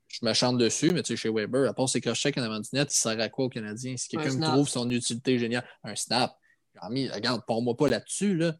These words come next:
Speaker 1: Son slap shot, là, ils sont rendus qu'ils se pitchent quatre en avant parce qu'ils savent qu'il va slapper sa shot. Il sert plus à rien. Puis là, je partirai pas là-dessus parce qu'on a un débat d'une heure, là. Mais chez Weber, c'est un power play, là. Sacrez-moi ça au vidange, là.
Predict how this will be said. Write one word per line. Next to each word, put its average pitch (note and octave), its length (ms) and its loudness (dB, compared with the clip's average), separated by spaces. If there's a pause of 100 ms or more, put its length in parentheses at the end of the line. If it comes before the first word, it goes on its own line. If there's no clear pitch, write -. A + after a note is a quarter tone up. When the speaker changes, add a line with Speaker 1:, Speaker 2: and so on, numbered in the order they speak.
(120)
Speaker 1:
Son B2+ 180 0
slap C3+ 280 0
shot, G#3+ 260 2
là, G#3+ 220 2 (160)
ils - 40 -14
sont B2+ 120 -4
rendus C3+ 260 -4
qu'ils C#3+ 120 -6
se - 60 -4
pitchent - 240 -2
quatre F#3 220 -2
en C#3+ 80 -4
avant C3 220 -4
parce B2 180 -6
qu'ils - 80 -6
savent B2 220 -4
qu'il C3 120 -14
va A#2 120 -4
slapper A#2+ 400 -6
sa A#2 140 -10
shot. - 220 -8
Il C3+ 80 -6
sert D#3 220 -2
plus F3+ 120 -4
à D3+ 40 0
rien. D#3+ 160 -2
Puis D3 140 -2
là, D#3+ 80 2
je C3+ 80 -6
partirai C3+ 340 -4
pas D#3 80 -2
là-dessus D3+ 220 0
parce - 80 -8
qu'on C3+ 160 -2
a C3 60 0
un - 20 -2
débat C3+ 260 4
d'une C3+ 200 -4
heure, F#3+ 200 -2
là. G3 120 0 (340)
Mais A#2+ 80 0
chez - 180 2
Weber, D#3 300 4
c'est C3+ 100 -4
un A#2+ 40 -4
power A#2+ 280 2
play, D#3 260 0
là. D3+ 120 -2
Sacrez-moi C3 420 -6
ça D#3 140 -2
au C3+ 40 -2
vidange, D3 400 -2
là. D#3+ 140 2